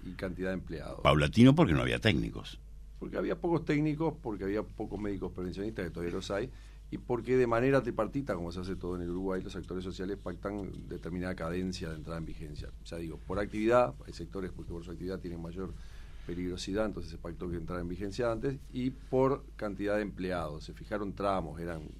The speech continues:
Speaker 1: si no me falla la memoria, eran empresas de más de trescientos cincuenta entraban inmediatamente, entre ciento cincuenta y trescientos. El último tramo que entró en vigencia fue el de empresas de cinco a cincuenta que tienen la obligatoriedad de tener dos evaluaciones de riesgo anuales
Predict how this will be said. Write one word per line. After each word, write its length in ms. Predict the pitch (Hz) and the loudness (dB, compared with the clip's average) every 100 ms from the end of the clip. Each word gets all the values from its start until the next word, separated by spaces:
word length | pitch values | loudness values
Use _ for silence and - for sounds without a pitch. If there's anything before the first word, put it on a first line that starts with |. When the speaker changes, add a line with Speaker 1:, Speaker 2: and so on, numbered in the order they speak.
| - | -14
Speaker 1:
si 80 | - | -8
no 60 | 82 | -4
me 100 | 90 | -2
falla 220 | 95 92 | -2 -2
la 60 | 87 | -2
memoria, 280 | 85 98 95 | 0 0 0
eran 180 | 82 85 - - - - - - | -2 -6 -12 -14 -16 -16 -16 -8
empresas 360 | 95 107 107 104 | -2 0 2 2
de 60 | |
más 120 | 98 | 2
de 60 | 107 | 0
trescientos 360 | 98 98 92 98 | -2 -2 -2 -4
cincuenta 300 | 92 104 98 | 0 0 0
entraban 280 | 92 98 98 | 0 0 0
inmediatamente, 1160 | 92 95 95 98 98 92 101 92 90 82 82 | 0 0 0 0 0 0 0 2 0 -2 -4
entre 180 | 82 80 | -6 -8
ciento 260 | 85 82 85 | -8 -8 -8
cincuenta 360 | 92 78 92 | -6 -4 -2
y 40 | 92 | -2
trescientos. 720 | 87 - 98 98 90 98 90 78 - | -4 -4 -2 -2 0 -2 -2 -6 -4
El 100 | 104 | -2
último 280 | 131 135 123 | 4 6 8
tramo 280 | 127 127 117 | 8 8 6
que 60 | |
entró 320 | 107 95 113 | 4 4 4
en 120 | 110 98 | 4 2
vigencia 640 | 92 104 - 90 82 82 - - - - | 0 -2 -2 -2 0 -4 -8 -12 -14 -2
fue 340 | 104 104 - | 4 4 2
el 120 | 98 | 0
de 160 | 92 87 - - | 0 -2 -8 -6
empresas 440 | 92 92 104 101 | -4 -2 -2 -2
de 100 | 95 | -2
cinco 480 | - 110 104 117 - | -4 -4 -2 -2 -2
a 80 | 87 | -4
cincuenta 540 | - 85 85 95 90 | -6 -8 -2 -2 0
que 100 | 98 | -2
tienen 260 | 78 90 92 | -2 -2 -2
la 60 | 87 | 0
obligatoriedad 640 | 87 85 87 87 87 95 - - - - | -2 -4 -4 -4 -4 -4 -8 -14 -14 -6
de 140 | 92 | -4
tener 380 | 90 95 98 107 | -2 -2 -2 -4
dos 340 | 135 104 117 113 | -8 -2 0 2
evaluaciones 520 | 107 98 92 104 98 | 2 2 0 -2 -2
de 120 | 90 | -2
riesgo 400 | 87 98 95 95 | 0 0 0 0
anuales 580 | 90 95 98 92 98 117 | 0 0 0 0 -2 -4